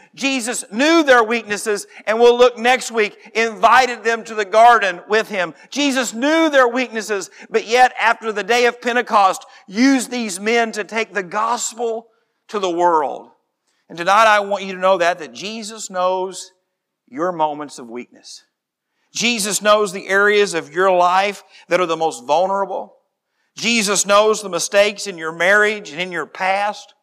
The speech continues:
And tonight I am here to tell you that God loves you, that He died for you, that He will forgive you if you will repent and seek His face.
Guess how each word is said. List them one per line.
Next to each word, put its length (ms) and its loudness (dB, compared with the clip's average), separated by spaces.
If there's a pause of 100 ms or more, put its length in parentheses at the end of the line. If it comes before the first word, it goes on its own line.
(380)
And 120 -18
tonight 440 0
I 140 0
am 140 -6
here 220 -2
to 180 -12
tell 320 0
you 400 -10 (260)
that 240 -10
God 560 4 (240)
loves 720 2 (340)
you, 460 -4 (280)
that 100 -4
He 100 -4
died 500 2
for 140 -4
you, 300 -8
that 100 -10
He 160 -6
will 200 -8
forgive 600 -4
you 320 -8
if 180 -10
you 200 -8
will 140 -6
repent 640 -4 (340)
and 160 -12
seek 380 -10
His 640 -6 (320)
face. 720 -6